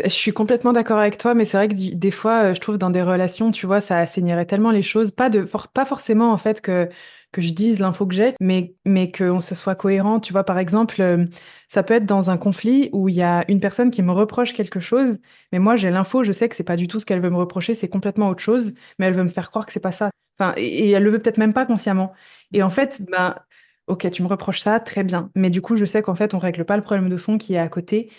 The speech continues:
Si on arrivait à parler sincèrement du problème de fond, on pourrait peut-être guérir notre relation et avancer.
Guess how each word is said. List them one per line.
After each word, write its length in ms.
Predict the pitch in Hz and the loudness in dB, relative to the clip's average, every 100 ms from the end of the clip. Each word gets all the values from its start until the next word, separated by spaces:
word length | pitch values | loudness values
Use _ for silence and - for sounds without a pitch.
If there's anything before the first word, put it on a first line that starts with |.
| _ - | _ -16
Si 260 | - 214 | -8 -2
on 100 | 214 | 2
arrivait 300 | 214 208 208 | 2 2 4
à 140 | 214 185 | 2 2
parler 320 | 185 180 175 | 0 0 -2
sincèrement 480 | 180 214 220 208 208 | -2 -2 0 2 0
du 80 | 190 | 0
problème 260 | 196 185 | -2 -2
de 80 | 170 | -2
fond, 200 | - 220 | -2 -2
on 60 | 202 | -2
pourrait 200 | 175 170 | -4 -4
peut-être 200 | 180 175 | -6 -4
guérir 280 | 185 196 | -2 -2
notre 220 | 190 175 180 | -4 -4 -4
relation 500 | 170 - 220 214 190 | -4 -4 -2 0 0
et 80 | |
avancer. 380 | 170 180 175 190 | 0 -2 -4 -8